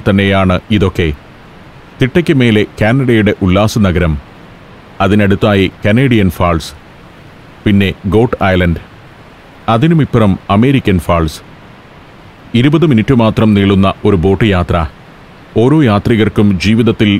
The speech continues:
എന്നും ഓർത്തിരിക്കാവുന്ന അനുഭവമാകുന്നു. ഇതാണ് റെയിൻബോ ബ്രിഡ്ജ്. അമേരിക്കയുടെയും കാനഡയുടെയും ഭാഗത്തെ നയാഗ്ര ഫാൾ സിറ്റികളെ തമ്മിൽ ബന്ധിപ്പിക്കുകയാണ്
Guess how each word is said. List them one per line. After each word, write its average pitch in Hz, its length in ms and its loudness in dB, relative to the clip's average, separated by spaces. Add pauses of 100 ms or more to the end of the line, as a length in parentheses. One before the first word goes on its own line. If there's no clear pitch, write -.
(120)
എന്നും 127 400 0
ഓർത്തിരിക്കാവുന്ന 101 840 0 (120)
അനുഭവമാകുന്നു. 90 840 0 (1500)
ഇതാണ് 98 420 0 (160)
റെയിൻബോ 117 300 2
ബ്രിഡ്ജ്. 82 380 -4 (1200)
അമേരിക്കയുടെയും 135 840 0 (120)
കാനഡയുടെയും 113 800 0
ഭാഗത്തെ 101 400 0 (140)
നയാഗ്ര 127 420 0
ഫാൾ 110 280 -2
സിറ്റികളെ 104 560 -2
തമ്മിൽ 98 200 2
ബന്ധിപ്പിക്കുകയാണ് 95 1000 0